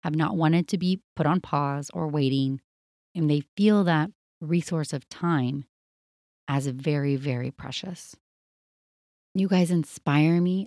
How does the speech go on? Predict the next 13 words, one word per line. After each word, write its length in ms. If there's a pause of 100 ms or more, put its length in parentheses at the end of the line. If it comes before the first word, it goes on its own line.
(140)
every, 480
every 300
day, 420 (320)
and 340
you 520
are 100
the 140
reason 340
why 180
I 100
do 160
my 160
job. 380